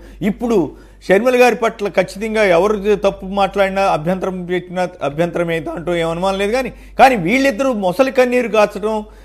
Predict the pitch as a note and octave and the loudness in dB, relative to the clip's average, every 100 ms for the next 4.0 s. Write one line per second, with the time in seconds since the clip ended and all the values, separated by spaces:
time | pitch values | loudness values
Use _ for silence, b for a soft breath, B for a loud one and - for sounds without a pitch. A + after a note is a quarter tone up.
0 | - E3 G3 F#3 F#3 F3+ F3+ G#3 F#3+ F#3+ | -4 2 2 4 2 2 4 4 2 -2
1 | F#3 B B D#3+ F3 A#3+ A#3 A3+ G#3 E3+ | -6 B B 4 4 4 4 2 0 0
2 | G#3+ A3 G#3+ G3+ G#3+ G#3 G3+ G3+ G3 G3+ | 0 0 -2 -2 0 2 2 0 -2 -4
3 | - F#3+ F#3 G#3+ G#3+ G#3 F#3+ F#3+ F#3+ | -4 -6 -6 -2 -4 -4 -6 0 2